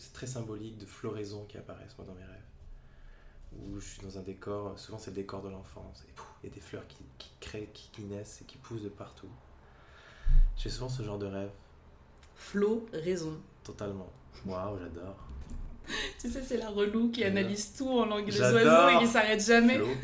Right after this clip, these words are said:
Speaker 2: <laughs> Raison. <laughs> L'univers des rêves, c'est super important pour toi, dans ton imagerie. On le retrouve dans le titre de ton futur livre qui sortira fin octobre. Qu'est-ce qui se passe d'après toi, euh, quand on dort ?
Speaker 1: J'ai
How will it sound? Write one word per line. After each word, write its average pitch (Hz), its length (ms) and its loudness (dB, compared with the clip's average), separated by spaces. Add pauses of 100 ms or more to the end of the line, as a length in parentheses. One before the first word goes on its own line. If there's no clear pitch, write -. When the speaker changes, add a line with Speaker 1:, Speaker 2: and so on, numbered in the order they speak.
Speaker 2:
<laughs> 233 180 0
Raison. 196 400 4 (140)
<laughs> 269 60 6 (2000)
L'univers 277 540 4
des 208 140 6
rêves, 269 420 2
c'est - 260 0
super 262 420 0
important 185 400 -4
pour 202 180 -12
toi, 202 420 -2
dans 190 120 -6
ton 160 180 -6
imagerie. 233 920 2
On 202 60 -2
le 170 60 -6
retrouve 165 300 -14
dans 170 80 -6
le 170 60 -8
titre 185 200 -10
de 165 100 -8
ton 165 140 -12
futur 156 380 -14
livre 170 340 -10
qui - 120 -20 (120)
sortira - 500 -12
fin 165 200 -10
octobre. 220 640 -2 (260)
Qu'est-ce - 220 -8
qui 370 100 -8
se 349 100 -4
passe 466 280 -2
d'après 196 320 0
toi, 180 340 -2 (220)
euh, 160 240 -8 (840)
quand - 260 -16
on 160 80 -4
dort ? 151 420 -6 (340)
Speaker 1:
J'ai - 220 -14